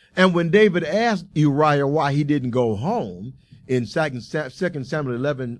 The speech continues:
uh, eleven, Uriah said to David, "The ark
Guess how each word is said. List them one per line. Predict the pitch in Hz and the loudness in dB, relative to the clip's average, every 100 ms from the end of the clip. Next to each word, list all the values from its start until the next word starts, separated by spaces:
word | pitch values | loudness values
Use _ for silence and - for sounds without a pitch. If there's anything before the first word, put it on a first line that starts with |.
| - | -14
uh, | 98 | -14
eleven, | 110 107 143 170 95 85 110 - _ _ | -8 -4 -4 -6 -8 -16 -16 -18 _ _
Uriah | 113 117 127 139 131 127 | -6 -2 0 0 -2 -6
said | - 240 180 | -4 -4 -2
to | 123 | -4
David, | 98 101 92 85 107 - _ _ _ - | -6 -8 -10 -14 -16 -18 _ _ _ -4
"The | 120 - | -4 -2
ark | 170 214 220 | -2 -2 -4